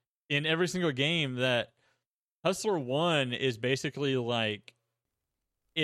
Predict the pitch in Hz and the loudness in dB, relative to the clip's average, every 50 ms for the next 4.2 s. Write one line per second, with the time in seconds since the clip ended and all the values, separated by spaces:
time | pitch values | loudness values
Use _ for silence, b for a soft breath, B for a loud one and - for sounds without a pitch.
0 | 156 160 - 165 160 156 156 147 - 151 143 143 - 143 151 160 170 - - 131 | 0 2 2 0 2 2 2 2 2 0 -2 -2 -2 0 0 2 2 0 0 0
1 | 131 139 151 160 175 185 160 151 143 147 135 139 135 - 131 117 - - 143 143 | 0 0 2 2 0 0 0 2 2 2 2 2 0 0 -2 -4 -2 -2 0 0
2 | 143 - 139 - - 139 - - 135 - 120 113 110 107 113 131 139 131 - - | 0 -2 -6 -8 -6 -6 -4 -2 -4 -4 -2 -2 -2 0 0 -2 -4 -6 -8 -6
3 | 151 156 - - 156 156 151 147 - 135 147 - 156 156 160 - - 190 175 180 | -8 -6 -4 -2 0 2 2 2 2 0 0 0 2 0 0 0 -2 -2 -2 -2
4 | 190 208 214 | -4 -8 -10